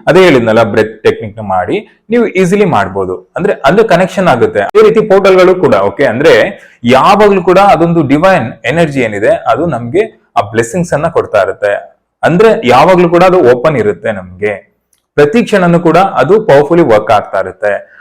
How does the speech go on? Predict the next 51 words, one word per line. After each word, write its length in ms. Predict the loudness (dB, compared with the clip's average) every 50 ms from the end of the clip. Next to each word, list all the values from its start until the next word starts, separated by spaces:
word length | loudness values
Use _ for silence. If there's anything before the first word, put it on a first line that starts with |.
| _ -8 -2
ಆದ್ರೆ 260 | 0 0 2 4 2
ಆ 340 | 2 2 2 2 2 4 4
ದಿನಗಳು 400 | 4 2 2 2 4 4 4 4 4
ಅಂತ 160 | 2 2 2
ಯಾಕೆ 380 | 4 4 4 4 4 2 2 0
ಅಂತ 120 | 0 0
ಹೇಳಿದ್ರೆ, 280 | 0 0 2 2 0 0
ನಾವು 260 | 2 2 2 2 2
ನಂಬರ್ಸ್ 400 | 0 -2 -2 0 0 0 0 0
ಗಳನ್ನ 260 | 0 0 0 0 0 0 0 0
ಒಂದು 160 | -2 -4 -6 -6
ಸೀರೀಸ್ 320 | -2 0 0 0 2 0
ಆಗಿ 120 | -2 -2
ನೋಡಿದ್ರೆ 280 | 0 -2 -2 0 -2 -2
ತುಂಬಾ 240 | -4 -6 -4 -4 -4
ವಿಶೇಷ 360 | -4 -4 -6 -8 -8 -8 -8
ಅನ್ಸಲ್ವಾ? 420 | -12 -14 -10 -10 -10 -4 -2 -2
ಒನ್ 280 | -2 -2 -4 -6 -6 -6
ಒನ್ 140 | -10 -10 -10
ಒನ್ 100 | -12 -12
ಅಂತ 140 | -12 -12 -12
ಹೇಳಿದ್ರೆ 340 | -12 -10 -8 -4 -2 0 0
ಏನೋ 140 | -2 -2 -4
ಒಂದು 160 | -8 -8 -8
ವಿಶೇಷ, 360 | -8 -8 -8 -12 -12 -12 -12 -16 -14 _
ಟೂ 100 | -14 -14
ಟೂ 120 | -12 -10
ಟೂ 140 | -8 -6 -8
ಅಂತ 160 | -8 -6 -6
ಹೇಳಿದ್ರೆ 260 | -6 -6 -6 -6 -6
ಏನೋ 240 | -4 -4 -2 -4 -4
ಒಂದು 180 | -8 -8 -8 -8
ವಿಶೇಷ 340 | -10 -12 -14 -20 -16 -10 -10 -10 -10 -8 -8
ಅಲ್ವಾ? 220 | -6 -2 -2 -2 -2 -4 -8 -18 _ _ -6 -4
ಅಂದ್ರೆ 200 | -2 0 2 2
ಅದ್ರಲ್ಲಿ 280 | 2 2 0 -2 -2
ಶಕ್ತಿ 280 | -2 -6 -6 -4 -2 0
ಇರುತ್ತೆ, 320 | 2 2 2 0 0 -2
ಇಲ್ಲ 200 | -2 0 0 0
ಅಂತ 160 | -2 0 0
ಹೇಳಲ್ಲ. 260 | -2 -2 -2 -2 -4 -6
ಅಂದ್ರೆ 380 | -8 -8 -8 -6 0 0 0
ಪ್ರತಿಯೊಂದು 460 | 2 2 0 0 2 2 0 2 2
ನಂಬರ್ 360 | 0 0 0 0 0 0 0 0
ನಾನು 180 | 0 0 2
ಹೇಳಿದ್ನಲ್ಲ, 640 | 2 2 0 0 -2 0 0 0 0 -2 -4 -14 _ _ _ _ _ _ _ -12
ಝೀರೋ 300 | -4 0 2 4 4 2
ಟು 240 | 2 4 4 4 4
ಒನ್ 380 | 4 4 2 2 2 0 0 0
ಟು 160 | 2 2 2
ನೈನ್, 380 | 2 2 2 2 2 0 -2